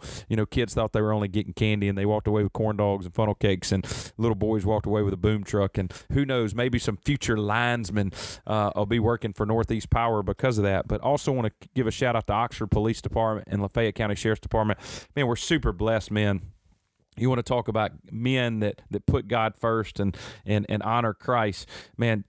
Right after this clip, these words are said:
Chief Jeff McCutcheons, man, so grateful for his leadership with Oxford Police Department and his faith, and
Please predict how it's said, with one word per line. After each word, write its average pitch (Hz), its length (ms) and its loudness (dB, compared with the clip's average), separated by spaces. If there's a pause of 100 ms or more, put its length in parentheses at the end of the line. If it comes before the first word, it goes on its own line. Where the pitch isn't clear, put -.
(260)
Chief 139 260 0
Jeff 123 240 0
McCutcheons, 107 640 -2
man, 107 180 0
so 120 200 0
grateful 113 560 -2
for 113 520 0
his 107 300 0
leadership 110 540 0
with 98 100 -2
Oxford 107 400 0
Police 104 320 2
Department 101 480 0
and 98 100 0
his 104 220 2
faith, 107 420 2
and 98 140 0